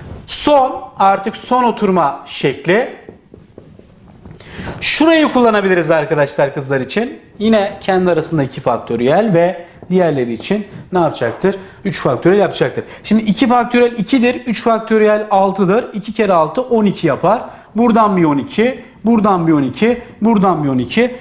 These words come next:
Dört tane on ikiden cevap kaç çıkardı? Kırk sekiz çıkardı. Bizim normalde sette yaptığımız usulde bu usuldü. Ama şimdi iki bin on birde çıkan bu soruda arkadaşlar öyle bir cinlik, öyle bir terslik var ki grupları ayrı ayrı vermiş. Yani bu beşli bir koltuk değil,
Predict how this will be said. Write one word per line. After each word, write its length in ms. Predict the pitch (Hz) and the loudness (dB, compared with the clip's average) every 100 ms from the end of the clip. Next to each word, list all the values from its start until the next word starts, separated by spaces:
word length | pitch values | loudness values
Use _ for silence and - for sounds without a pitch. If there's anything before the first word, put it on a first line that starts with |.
| - 160 156 | -14 -4 2
Dört 360 | 262 269 - | 2 0 -2
tane 260 | 220 185 165 | 0 0 0
on 120 | 160 | -2
ikiden 360 | 147 139 143 139 | -4 -2 -2 0
cevap 340 | 190 214 - | 0 0 0
kaç 260 | 226 226 - | -4 -4 -6
çıkardı? 540 | - 156 131 240 294 - - | -2 0 2 0 -2 -8 -16
Kırk 200 | - 214 | -4 -4
sekiz 300 | - 208 170 | -2 -6 -6
çıkardı. 380 | - 151 113 - | -2 0 0 -2
Bizim 220 | 131 196 | 0 2
normalde 400 | 202 202 202 196 | 4 2 2 0
sette 360 | 190 196 - 196 | -2 -4 -2 0
yaptığımız 480 | 190 190 208 196 180 | 0 0 -2 -2 -2
usulde 560 | 143 - 151 214 285 - - - | -6 -2 2 2 0 -6 -12 0
bu 80 | 208 | 4
usuldü. 500 | 208 156 160 117 113 - - | 4 2 0 0 -6 -12 -6
Ama 200 | 170 214 | 0 0
şimdi 220 | 226 262 254 | 2 0 -2
iki 300 | 175 - 220 | -4 0 2
bin 80 | |
on 220 | 254 262 240 | 4 4 4
birde 240 | 214 226 | 2 -2
çıkan 360 | - 233 226 226 | -2 0 0 0
bu 60 | |
soruda 520 | - 220 180 208 254 - - | 2 2 2 2 -2 -8 -2
arkadaşlar 600 | 175 185 233 226 220 170 | 0 2 0 -2 -2 -4
öyle 300 | 185 190 233 | 0 2 2
bir 160 | 220 196 | 0 -2
cinlik, 420 | 185 196 202 - - | 0 0 -2 -4 -2
öyle 200 | 156 190 | 2 2
bir 80 | 196 | 2
terslik 520 | 180 170 - 160 233 | 0 -2 -4 -6 0
var 240 | 294 254 | 2 2
ki 180 | 156 120 - - - - | -2 -4 -8 -20 -14 -2
grupları 500 | 160 202 208 233 262 | 0 0 2 2 2
ayrı 420 | 190 180 190 202 | 4 4 4 4
ayrı 280 | 190 190 185 | 2 2 0
vermiş. 360 | 139 110 - | 0 -4 -4
Yani 240 | 160 156 160 | -2 -2 -2
bu 160 | 185 | -2
beşli 480 | 151 160 156 - 233 | 0 -2 -4 -4 -2
bir 240 | 196 131 - | 0 -2 -2
koltuk 480 | 151 135 151 - | -2 -2 -6 -4
değil, 360 | 226 233 240 | 0 2 2